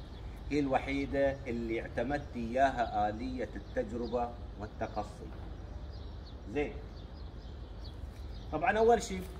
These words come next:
معلومات سريعة شي يمكن الكل يعرفها طال عمركم، الرمان فاكهة شتوية على الأحرى. زين، فوائدها جمة وكبيرة.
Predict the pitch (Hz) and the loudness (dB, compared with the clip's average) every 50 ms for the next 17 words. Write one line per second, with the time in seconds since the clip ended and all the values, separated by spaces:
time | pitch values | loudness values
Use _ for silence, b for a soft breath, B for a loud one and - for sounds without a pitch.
0 | - - - 147 156 165 180 175 175 170 165 - - 147 147 151 147 127 123 123 | -8 -4 -2 0 0 0 2 2 4 2 4 4 4 4 4 6 4 4 4 2
1 | - 120 123 120 120 - - 139 127 123 120 - 147 127 113 110 90 95 104 104 | 0 -2 -4 -4 -4 -4 -4 -2 -2 -2 -2 -2 -2 0 0 2 2 4 2 2
2 | - 110 104 - 95 90 90 98 104 98 - 123 131 139 151 151 151 147 139 139 | 2 -2 -2 0 0 0 0 -2 -4 -6 -4 -2 -2 0 0 0 0 0 0 0
3 | 131 131 127 120 - - 123 123 120 120 131 123 117 117 113 107 104 104 - - | 0 0 -2 -2 -2 2 2 2 2 2 -2 -4 0 2 2 2 2 0 -2 -6
4 | - - 107 113 113 104 90 82 73 76 78 78 78 76 - 87 - - - 73 | -8 -6 -4 -2 -2 -2 -2 -2 -2 -4 -4 -4 -4 -6 -6 -6 -6 -6 -6 -6
5 | 73 73 - - - - - - - - - - - - - - 90 90 87 - | -6 -6 -6 -8 -8 -8 -8 -8 -10 -10 -10 -10 -10 -10 -8 -8 -8 -8 -8 -6
6 | 85 98 101 107 110 107 104 101 - - 107 101 107 107 107 104 - 107 104 95 | -6 -2 0 0 0 0 -2 -4 -6 -4 -2 2 2 4 2 2 0 -2 -6 -4
7 | 92 107 95 - - 113 107 104 101 95 92 90 90 92 - - 104 98 98 101 | -4 -4 -4 -2 -2 -2 -2 -2 -2 -2 0 0 0 -2 -2 -4 -4 -2 -2 -2
8 | 95 95 90 90 87 | -2 0 0 0 -2